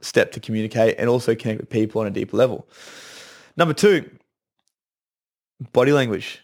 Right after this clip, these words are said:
Are you slumped in your chair when you're having a conversation with someone? Are you looking like you're uninterested? Are you looking off in space? Are you looking behind them? Are you making eye contact with the people you're talking to?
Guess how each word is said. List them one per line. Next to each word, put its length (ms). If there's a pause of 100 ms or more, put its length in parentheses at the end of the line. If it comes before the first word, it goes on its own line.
(1400)
Are 80
you 360
slumped 400
in 100
your 80
chair 280
when 80
you're 80
having 120
a 60
conversation 500
with 120
someone? 440
Are 80
you 80
looking 220
like 180
you're 100
uninterested? 600
Are 40
you 120
looking 200
off 140
in 80
space? 540
Are 20
you 100
looking 240
behind 460
them? 80
Are 40
you 80
making 300
eye 140
contact 540
with 100
the 60
people 260
you're 60
talking 320
to? 200